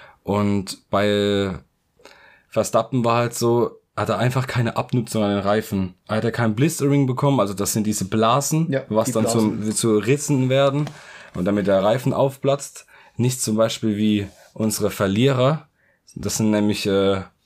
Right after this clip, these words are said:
Speaker 1: auf jeden Fall beide Mercedes, aber auf jeden Fall Bottas, weil Bottas halt von eins auf drei gekommen ist. Das war halt
Speaker 2: Mhm.
Speaker 1: wirklich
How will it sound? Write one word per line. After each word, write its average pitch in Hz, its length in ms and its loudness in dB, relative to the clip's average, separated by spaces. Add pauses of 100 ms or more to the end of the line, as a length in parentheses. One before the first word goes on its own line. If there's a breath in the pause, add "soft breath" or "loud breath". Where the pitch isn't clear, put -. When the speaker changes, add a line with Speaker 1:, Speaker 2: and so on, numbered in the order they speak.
(100)
Speaker 1:
auf - 160 -6
jeden 120 260 2
Fall 113 260 2
beide 120 380 2
Mercedes, 123 540 0
aber 101 160 0
auf 98 100 -4
jeden 110 180 0
Fall 98 200 -4
Bottas, 120 640 -2
weil 95 160 0
Bottas 104 400 -2
halt 104 160 0
von 101 240 -6
eins 117 260 0
auf 110 160 -4
drei 107 380 0
gekommen 120 500 -4
ist. 123 240 -4
Das - 160 -4
war 101 120 0
halt 127 180 0
Speaker 2:
Mhm. - 20 -2
Speaker 1:
wirklich 107 500 -2